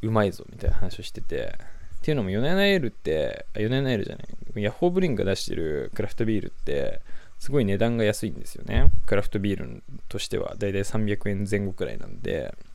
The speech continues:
めちゃくちゃ安いんですけど、いや、めちゃくちゃその、安いけど、クオリティが高いって意味で言われてて、で、そう言われたらすぐ飲みたいじゃないですか。で、僕もそれをこう、アーカイブを聞いてて、「あ、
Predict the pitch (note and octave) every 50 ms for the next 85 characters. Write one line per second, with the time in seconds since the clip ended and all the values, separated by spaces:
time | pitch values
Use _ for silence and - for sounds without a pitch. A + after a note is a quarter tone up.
0 | - - - - - - - - - - - - - - - - - - G2 -
1 | - G#2+ - - A#2+ A2+ A2 - B2+ A#2 G2 - - - - - - - C#2+ B1
2 | C2 A#1 G1+ - - - - - - - A#2+ A2+ G#2 F#2+ F#2 F#2 F#2 F#2 - G#2+
3 | - - - G#2+ G2+ - G#2 G2+ G2+ - - - - A2 G2+ - - C#3 C3+ A#2+
4 | G2 - - - - - - - - - - - - B2+ A#2+ C3 B2 A2 G#2+ -
5 | A2+ G#2+ G2+ F#2+ - G#2+ G2+ F#2+ - - - - - - - - - - - -
6 | - - - - - - - - - - - - - - - - - - - -
7 | - - G2 F#2+ G2+ G2 G2 - - C#2+ C#2+ - D#2 C#2+ B1+ - G1+ - - -
8 | - - - - - - A2 A2 A2 A2 G#2+ F#2+ - - - - - - - C#3
9 | C3 B2 B2+ A#2+ B2+ - A#2 G#2+ - - - - A2 G2 G2 F#2 F#2 F#2 G2+ G2+
10 | A2+ G2+ F2+ - B1 G#1 G1+ G1+ - - - - - - - - - G#2 G#2 A2
11 | A2+ C#3 C#3 C3+ - - B2+ B2 A#2+ B2 - - - - - A2+ A2 G2 F2+ -
12 | - - - B2 C#3 - D3 C3+ C3 B2+ B2+ A#2+ - - B2+ B2 A#2+ - - -
13 | - - D2 C2+ A#1+ A1+ - - - - - - - C#3+ C#3+ -